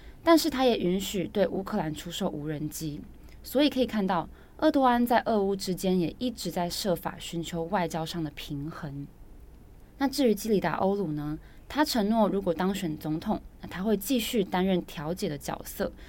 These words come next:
像是延长粮食协议啊等等。但是他也说，在土耳其多个身份当中，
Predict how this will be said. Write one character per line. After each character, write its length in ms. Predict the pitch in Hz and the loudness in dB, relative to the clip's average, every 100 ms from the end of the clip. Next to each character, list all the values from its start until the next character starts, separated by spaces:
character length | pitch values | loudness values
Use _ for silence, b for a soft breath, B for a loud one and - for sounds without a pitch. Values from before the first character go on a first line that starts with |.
| B B | B B
像 200 | - 220 | 0 2
是 120 | 208 | 4
延 220 | 180 175 | 4 4
长 240 | 190 202 185 | 2 0 2
粮 180 | 170 | 2
食 160 | 180 175 | -2 -4
协 280 | 165 - 160 | -6 -4 -4
议 160 | 185 | -2
啊 160 | 180 151 | -2 -4
等 260 | 156 143 151 | -6 -8 -4
等。 160 | 185 - B B B B | -4 -6 B B B B
但 160 | 320 320 | 4 4
是 140 | 330 | 4
他 160 | 220 226 | 0 2
也 120 | 202 | 0
说， 360 | - 185 185 190 - - | 0 0 2 0 -6 -2
在 160 | 262 240 | 2 2
土 160 | 190 | 4
耳 100 | 202 | 2
其 240 | - 165 156 | 2 -2 -2
多 220 | - 233 | 0 2
个 140 | 233 | 2
身 300 | 196 - 185 | 0 0 0
份 200 | 196 185 | 2 0
当 240 | 160 160 160 | 0 0 -2
中， 280 | 160 156 | -2 -4